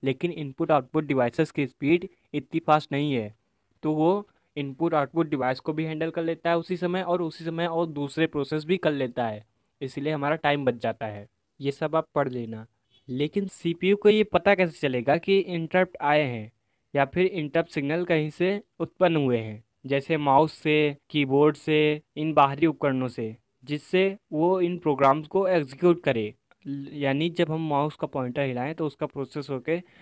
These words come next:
वो मॉनिटर पर पॉइंटर को दिखाए। ये भी इंटरप्ट है। तो ऐसे इंटरप्ट को पहचानेगा कैसे? ये रजिस्टर्स के द्वारा होता है। रजिस्टर्स तो अभी बताए थे, बहुत सारे रजिस्टर्स,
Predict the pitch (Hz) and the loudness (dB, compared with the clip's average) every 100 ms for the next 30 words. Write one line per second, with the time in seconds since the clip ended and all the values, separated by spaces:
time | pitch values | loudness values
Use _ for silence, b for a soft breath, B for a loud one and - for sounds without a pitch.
0 | b 156 151 143 135 131 151 151 170 170 | b -6 -2 0 0 -2 -2 2 0 0
1 | - 139 131 123 151 165 147 135 131 123 | -4 -4 -2 0 0 0 -4 -6 -2 0
2 | 110 - _ _ - 139 151 139 180 151 | -2 -8 _ _ -18 -4 -2 0 0 0
3 | 139 151 117 113 110 117 _ _ 185 185 | 2 0 0 -8 -10 -12 _ _ 0 2
4 | 156 - 185 165 180 180 - 190 190 185 | 2 0 -4 -2 -2 -4 0 4 4 4
5 | 160 151 143 147 151 127 120 110 147 101 | 0 4 2 4 2 2 0 -4 -8 -10
6 | - _ _ 135 175 165 135 127 - 165 | -14 _ _ 0 2 2 0 -4 4 4
7 | 147 - 131 117 113 110 101 107 101 107 | 4 2 2 2 0 -2 -6 -8 -8 -10
8 | _ _ 127 127 127 - 139 135 - 151 | _ _ -2 0 -2 2 2 0 -2 0
9 | 151 147 160 147 127 127 127 156 143 135 | 2 4 2 2 -2 -4 -2 0 2 0
10 | 135 139 139 131 120 117 135 120 - | 0 2 2 0 -2 -4 -2 -2 -4